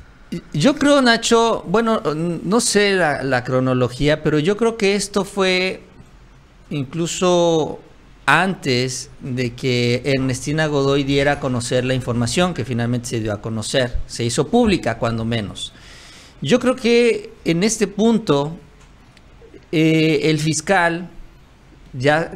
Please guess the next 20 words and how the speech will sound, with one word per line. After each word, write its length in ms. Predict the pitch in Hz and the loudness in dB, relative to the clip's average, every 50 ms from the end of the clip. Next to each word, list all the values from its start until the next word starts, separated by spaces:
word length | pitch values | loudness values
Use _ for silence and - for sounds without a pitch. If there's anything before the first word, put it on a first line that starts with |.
| - | -12
t-, 140 | - 170 147 | -8 -6 -2
recibe 460 | 139 143 139 127 - 185 185 180 190 | 0 2 2 2 2 0 2 2 4
la 120 | 175 170 165 | 2 2 2
noticia 500 | 160 151 147 175 175 151 - 180 170 - | 0 -2 -2 -2 -2 -2 0 -2 -2 0
que 100 | - 139 | 0 -2
después 380 | 123 117 120 - 160 156 143 | -2 -2 -2 -2 -2 0 0
de 120 | 147 151 143 | 0 0 0
la 340 | 139 131 127 120 117 117 - | 2 0 0 0 -2 -4 -6
evaluación 720 | - 123 123 123 120 120 120 120 117 - - 151 147 147 147 | -8 -6 -2 -2 -2 0 -2 -4 -4 -4 -2 -2 -2 -2 -2
que 300 | 143 139 127 117 117 117 | -2 -2 -2 -2 -2 -4
se 160 | 117 - 120 | -6 -4 -4
hizo 540 | 120 127 151 196 226 202 - - 135 131 127 | -2 0 0 0 0 -2 -2 -2 -2 0 0
en 140 | 123 117 117 | 0 -2 -4
el 100 | 113 117 | -4 -6
estado 300 | 113 - - - 135 135 | -8 -8 -6 -4 -4 -2
de 60 | 135 | -2
Morelos, 720 | 139 139 143 147 151 151 139 127 127 131 131 - - - - - - - - - - - - - - - - | -2 -2 0 2 2 2 2 2 0 -2 -4 -6 -12 -14 -16 -20 -20 -20 -20 -20 -20 -20 -20 -20 -20 -10 -2
los 200 | 127 139 135 - | -2 -2 2 4
familiares 880 | 143 139 143 143 143 147 147 151 156 165 175 175 160 - - - - - - - | 2 4 4 4 4 4 4 4 4 2 0 -2 -2 -4 -8 -10 -12 -16 -6 2
hablan 680 | 139 147 165 180 180 170 156 143 143 147 156 170 175 | 2 4 4 4 2 2 2 2 0 0 -4 -8 -10